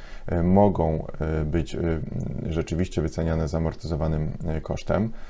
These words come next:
Zaniedbuje to i, mm, e, wycenia w-, instrumenty, e, zamortyzowanym kosztem, które tak naprawdę tego warunku S P P I nie spełniają i powinny być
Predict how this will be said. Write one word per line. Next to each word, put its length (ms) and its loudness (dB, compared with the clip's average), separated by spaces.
Zaniedbuje 720 4
to 460 6
i, 280 0
mm, 280 0
e, 840 0
wycenia 840 4
w-, 140 -4
instrumenty, 720 2
e, 280 0
zamortyzowanym 640 2
kosztem, 400 2
które 260 2
tak 180 -2
naprawdę 380 4
tego 200 0
warunku 380 2
S 120 -6
P 120 0
P 160 0
I 220 -2
nie 160 4
spełniają 600 4
i 200 0
powinny 440 2
być 240 -2